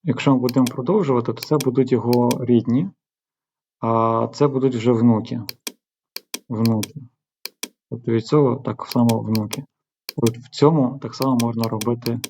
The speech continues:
додаткові. В цьому можна зробити внука, а потім додаткові. Типу воно ось таким чином ви робите. І все.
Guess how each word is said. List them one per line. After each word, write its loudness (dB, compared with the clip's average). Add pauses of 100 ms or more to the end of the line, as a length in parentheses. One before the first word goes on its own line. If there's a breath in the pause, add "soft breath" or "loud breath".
(380)
додаткові. -2 (1300)
В -14
цьому 4
можна 2
зробити 0
внука, 0
а -20
потім 0 (640)
додаткові. 0 (1120)
Типу -4
воно 4
ось 2
таким -2
чином 2 (840)
ви 2 (300)
робите. -2 (2250)
І 0
все. 2